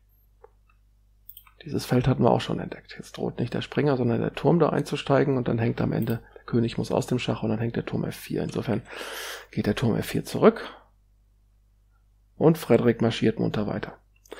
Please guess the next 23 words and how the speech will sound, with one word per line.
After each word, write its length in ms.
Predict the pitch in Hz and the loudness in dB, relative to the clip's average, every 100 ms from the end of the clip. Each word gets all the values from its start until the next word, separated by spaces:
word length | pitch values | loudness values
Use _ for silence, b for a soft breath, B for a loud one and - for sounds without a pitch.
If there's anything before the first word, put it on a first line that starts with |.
| B B | B B
Nehmen 360 | 120 123 151 | 8 10 10
darf 200 | 123 113 | 8 6
man 120 | 113 107 | 4 2
den 120 | 110 | 0
natürlich 400 | - - 127 - | -2 -6 -6 2
nicht. 320 | 170 - - _ _ _ B B B B B _ | 2 2 -12 _ _ _ B B B B B _
<clears throat> 0 | |
Das 400 | - 147 117 110 | 12 12 12 8
ist 20 | |
das 120 | 117 | 4
gleiche 240 | - 120 120 | 2 4 4
Motiv, 320 | 117 - 120 | 2 2 0
was 120 | 117 | 0
wir 100 | 131 | 0
eben 120 | 135 | 0
schon 180 | 147 143 | 0 0
gesehen 280 | 135 139 120 | 2 2 2
haben. 300 | 123 120 120 _ - | 0 -2 -6 _ -20
Kommt 180 | - 143 | -14 -8
Turm 160 | - 135 | -6 -4
D 80 | - | -4
drei 220 | - - | -4 -6
Schach, 340 | - - - | -4 -4 -6